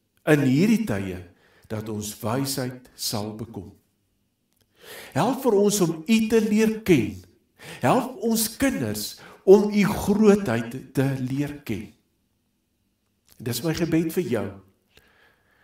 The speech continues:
Dis my gebed vir Suid-Afrika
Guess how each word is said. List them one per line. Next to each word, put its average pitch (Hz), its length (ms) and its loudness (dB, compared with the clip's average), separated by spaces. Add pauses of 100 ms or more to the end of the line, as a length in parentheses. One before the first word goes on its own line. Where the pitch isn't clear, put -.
Dis 135 200 -2
my 151 140 2
gebed 139 540 2
vir 139 160 -6
Suid-Afrika 117 1000 -6